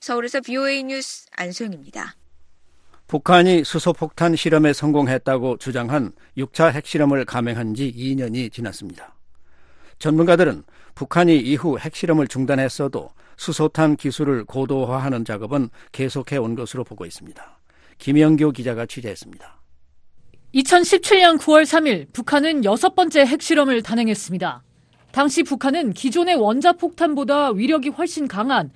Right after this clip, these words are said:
Speaker 3: 수소폭탄 실험에 성공했다고 주장했는데 그 이후론 핵실험을 중단한 상황입니다.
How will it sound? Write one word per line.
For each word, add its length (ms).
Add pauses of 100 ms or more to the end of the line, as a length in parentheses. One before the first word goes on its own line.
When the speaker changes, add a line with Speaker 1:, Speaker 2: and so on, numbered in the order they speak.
(240)
Speaker 3:
수소폭탄 680
실험에 360
성공했다고 560
주장했는데 760 (320)
그 180
이후론 440
핵실험을 580
중단한 500
상황입니다. 680